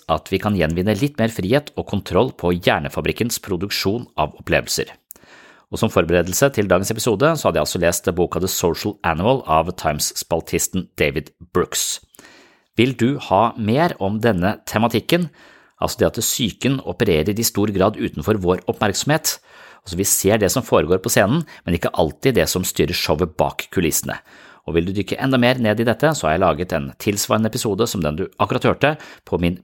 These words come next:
Patreon-konto. Og det er episode syttitre, som rett og slett heter Bak sceneteppet på oss selv. Så hvis du finner verdi her på Sinnsyn, har lyst til å støtte podcasten, så er et, eh, abonnement på Patreon av stor betydning.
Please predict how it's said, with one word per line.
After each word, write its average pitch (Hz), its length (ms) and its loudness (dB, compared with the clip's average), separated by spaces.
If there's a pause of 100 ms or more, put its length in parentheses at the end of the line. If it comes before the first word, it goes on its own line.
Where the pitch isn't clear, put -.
Patreon-konto. 78 720 -2 (220)
Og 78 100 -4
det 110 220 4
er 87 240 -2
episode 85 420 -4
syttitre, 123 540 0 (100)
som - 160 -6
rett 80 140 -6
og - 80 -6
slett - 180 -2
heter 98 240 -2
Bak 87 320 2
sceneteppet 85 640 0
på 78 160 2 (160)
oss - 240 -2
selv. - 160 -2 (760)
Så - 160 0
hvis 135 240 2
du 127 200 2
finner 104 200 0
verdi 120 220 -2 (100)
her 107 200 0
på 117 120 -2
Sinnsyn, 151 480 2
har 87 160 -2
lyst - 240 -4
til 101 220 2 (100)
å 85 240 4
støtte - 360 -2
podcasten, 101 600 0 (320)
så 101 320 0
er 85 240 2
et, - 260 -4
eh, 92 220 4
abonnement 98 500 2
på 87 160 0
Patreon 82 380 -2
av 82 80 -2
stor 78 300 -2
betydning. 76 520 -4